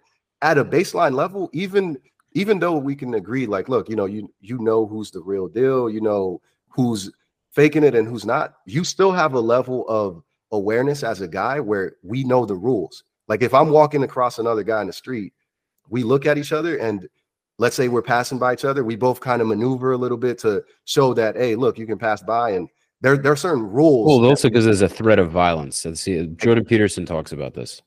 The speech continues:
Speaker 1: Exactly.
Speaker 2: We respect one another because even if a guy looks a lot more wimpy than, than I am, he might have a gun, he might be a nu-, a complete psychopath.
Speaker 1: Exactly.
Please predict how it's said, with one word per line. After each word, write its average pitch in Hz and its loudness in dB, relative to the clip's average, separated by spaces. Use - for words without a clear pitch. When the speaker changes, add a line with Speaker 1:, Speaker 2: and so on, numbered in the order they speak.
Speaker 1:
Exactly. 101 -2
Speaker 2:
We 107 2
respect 113 2
one 131 4
another 131 2
because 104 -4
even 123 -2
if 120 -2
a 104 -2
guy 98 0
looks 95 -4
a 95 -2
lot 92 -2
more 92 -6
wimpy 95 -2
than, 104 -4
than 104 -2
I 107 0
am, 113 -2
he 95 -6
might 82 -4
have 78 -6
a 80 -6
gun, 98 -2
he 101 -2
might 82 -4
be 87 -4
a 80 -2
nu-, 92 -4
a - -14
complete - -6
psychopath. 110 0
Speaker 1:
Exactly. 98 -10